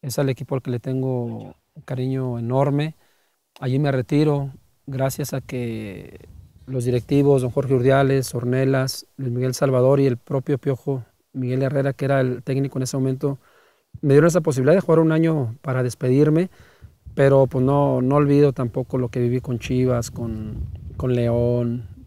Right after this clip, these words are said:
Yo creo que esas tres plazas no me, no me dejaron mucho encariñarme en Querétaro, que también me sentí muy bien. Tuvimos un año no de liguillas,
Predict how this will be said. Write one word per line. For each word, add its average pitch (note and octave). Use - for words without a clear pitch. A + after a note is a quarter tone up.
Yo A2+
creo D3
que D#3+
esas D3
tres D3+
plazas C#3
no E3
me, F#3
no F3
me F#3+
dejaron F#3
mucho F3+
encariñarme D#3+
en D#3
Querétaro, C#3
que B2+
también C3+
me D3
sentí C3+
muy C#3
bien. C#3+
Tuvimos C#3+
un D3
año D3
no D3+
de E3
liguillas, D#3+